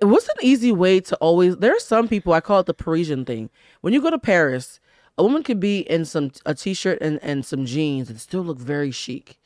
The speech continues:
Aside from the red lip, 'cause we all know that, that trick. What is a way to always look effortlessly fashionable? Because I, I feel like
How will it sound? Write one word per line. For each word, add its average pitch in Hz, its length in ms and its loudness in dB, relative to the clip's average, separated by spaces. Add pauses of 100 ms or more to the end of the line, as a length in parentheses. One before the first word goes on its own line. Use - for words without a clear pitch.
(420)
Aside 214 360 2
from 226 140 -4
the 208 80 2
red 180 180 2
lip, 147 220 -2
'cause 127 100 -20
we 147 140 0
all 143 120 2
know 139 120 -4
that, 135 260 -4
that 135 180 -8
trick. 127 380 -6 (320)
What 190 220 2
is 392 140 4
a 330 60 6
way 202 220 4
to 196 120 -2
always 175 320 0
look 175 200 -4
effortlessly 170 580 -4
fashionable? 139 680 -6
Because 170 220 -8
I, 185 200 2
I 180 40 -2
feel 220 180 0
like 233 320 -2